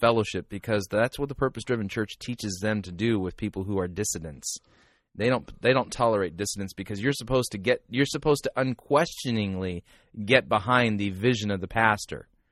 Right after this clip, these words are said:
But, uh, let's take a look at the, uh, the Live Like You Were Dying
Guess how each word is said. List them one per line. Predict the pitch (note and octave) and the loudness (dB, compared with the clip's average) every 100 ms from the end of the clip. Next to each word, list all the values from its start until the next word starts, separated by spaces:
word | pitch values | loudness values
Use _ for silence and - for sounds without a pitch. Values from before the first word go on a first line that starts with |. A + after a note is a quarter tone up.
| _ _ _ _ _ _ - | _ _ _ _ _ _ -4
But, | A2+ C#3+ - | 8 8 8
uh, | D3 G#2+ G#2+ | 6 6 4
let's | G3 - | -2 0
take | E4 C4 | 0 2
a | |
look | D3+ C#3+ C#3+ | 8 8 8
at | A2+ | -2
the, | A#2 A2 A2 | 0 2 4
uh, | G2+ F2 D#2 _ _ _ _ _ _ _ - | 4 2 -4 _ _ _ _ _ _ _ -14
the | G2 G#2+ F#2 - _ _ _ _ _ _ _ _ _ _ - | -8 -6 -6 -12 _ _ _ _ _ _ _ _ _ _ -2
Live | A#2+ F#3 B2+ | 4 4 6
Like | B2+ A#2 | 6 6
You | A#2+ A2+ | 0 2
Were | F#2 E2 _ _ _ _ F#2 | 2 0 _ _ _ _ -6
Dying | F#2+ B2 B2+ F#2+ E2+ | 2 4 4 2 -4